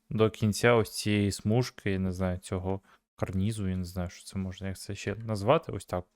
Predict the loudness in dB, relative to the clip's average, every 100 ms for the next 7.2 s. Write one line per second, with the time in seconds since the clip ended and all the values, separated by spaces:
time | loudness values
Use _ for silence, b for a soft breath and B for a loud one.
0 | _ -2 0 0 -8 -6 -6 -6 -10 -10
1 | _ -2 2 4 4 2 0 -6 -4 -4
2 | 0 2 0 B B B _ _ -2 4
3 | 4 6 6 8 6 4 2 -2 -2 _
4 | b b _ _ _ 4 4 2 0 4
5 | 6 6 4 0 -8 -6 -4 0 2 4
6 | 2 -2 _ 2 4 4 2 0 -2 4
7 | 4 4